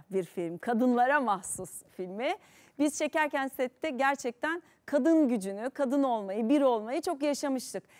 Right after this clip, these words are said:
Genelde tehlikelidir bu sektörde. Böyle bir sürü kadının oynadığı işlerde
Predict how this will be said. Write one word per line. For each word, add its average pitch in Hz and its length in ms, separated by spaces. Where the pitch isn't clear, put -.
Genelde 269 380
tehlikelidir 220 760
bu 165 60
sektörde. 156 680
Böyle 180 200
bir 220 120
sürü 190 260
kadının 185 420
oynadığı 175 560
işlerde 175 760